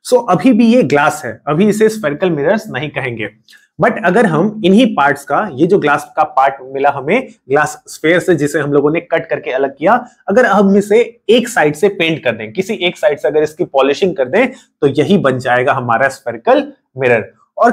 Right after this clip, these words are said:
किस साइड से हम पेंट करेंगे, ये डिपेंड करेगा कि वो कॉनकेव बनेगा या कॉन्वेक्स बनेगा,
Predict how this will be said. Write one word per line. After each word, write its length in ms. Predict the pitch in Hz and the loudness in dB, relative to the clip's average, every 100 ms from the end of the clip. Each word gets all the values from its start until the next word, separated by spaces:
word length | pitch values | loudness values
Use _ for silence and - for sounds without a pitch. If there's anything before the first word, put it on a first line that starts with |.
| 240 | 2
किस 280 | 277 - - | 0 0 -4
साइड 240 | - 226 | -2 0
से 140 | - 233 | 0 -2
हम 180 | 226 214 | -2 0
पेंट 320 | 196 202 170 | 0 0 2
करेंगे, 500 | 156 156 180 277 - _ | 0 2 2 0 -2 _
ये 200 | 131 208 | 0 2
डिपेंड 360 | 196 202 160 143 | 2 0 -4 -2
करेगा 320 | 135 135 226 | -2 0 0
कि 160 | 233 208 | 2 2
वो 100 | 190 | 2
कॉनकेव 420 | 175 156 147 185 | 0 -4 0 0
बनेगा 380 | 165 180 180 262 | 2 -2 0 0
या 200 | 175 247 | 2 0
कॉन्वेक्स 480 | 254 135 117 - - | 0 -6 -6 -10 -12
बनेगा, 360 | 110 104 - | -12 -12 -18